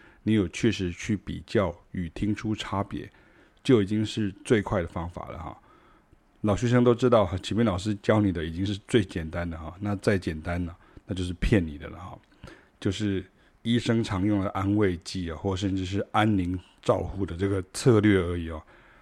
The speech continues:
当然了，因为我不会骗你嘛，所以我这个是一种形容词嘛，因为我教你的已经是最简单的，所以如果再简单的就是在骗你哈，在骗你。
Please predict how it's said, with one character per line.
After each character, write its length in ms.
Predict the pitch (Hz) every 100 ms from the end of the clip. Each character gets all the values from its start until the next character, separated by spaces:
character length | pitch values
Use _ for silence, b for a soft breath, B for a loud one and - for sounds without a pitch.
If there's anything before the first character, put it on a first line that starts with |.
| b
当 160 | 120
然 140 | 120 98
了， 180 | 87 87 _ _
因 140 | 113
为 60 | 107
我 140 | 95
不 140 | 85 92
会 140 | 98
骗 240 | - 98
你 100 | 82
嘛， 160 | 76 76 -
所 200 | - 101
以 140 | 87 - b b b b
我 80 | 95
这 120 | 92
个 60 | 98
是 120 | 107
一 60 | 101
种 180 | 90
形 240 | 82 - 95
容 220 | 92 92
词 160 | - 76
嘛， 160 | 71 92
因 80 | 101
为 80 |
我 180 | 90 85 - _ _
教 160 | - 110
你 100 | 107
的 60 | 90
已 60 |
经 160 | 82 92
是 80 | 95
最 160 | - 107
简 240 | - 80
单 220 | 85 82
的， 160 | 82 85
所 160 | -
以 40 | 95
如 140 | 92
果 220 | 98 87 B B B B
再 140 | - 131
简 220 | 110 82
单 140 | 87
的 80 | 87
就 120 | 90
是 60 | 90
在 120 | 90 85
骗 240 | - 104 80
你 240 | - - -
哈， 180 | - 92
在 100 | 87
骗 260 | - 90
你。 140 | 64